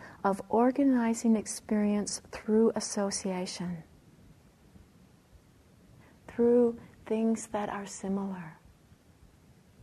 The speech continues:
It's like if we are sitting here in the hall and we look down at the ground, what do we see? Floor.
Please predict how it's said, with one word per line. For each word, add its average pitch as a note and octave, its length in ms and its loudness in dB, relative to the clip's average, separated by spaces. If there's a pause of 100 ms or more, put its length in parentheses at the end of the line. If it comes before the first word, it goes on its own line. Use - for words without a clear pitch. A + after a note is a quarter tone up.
(320)
It's - 120 -12
like A#3 180 -2 (180)
if A3+ 220 -2
we C#4 300 4 (200)
are G#3 80 -4
sitting B3 400 4
here A#3+ 380 0
in G#3+ 140 0
the G#3 80 0
hall G#3 480 -6 (280)
and G3+ 140 -2
we G3 80 -2
look G3+ 260 -4
down G#3 560 0
at G3+ 140 -4
the G#3+ 80 -2
ground, G3 640 -4 (2250)
what F#3+ 140 -8
do G#3 80 -6
we G#3+ 180 -2
see? A3 420 -4 (2250)
Floor. A3 400 -2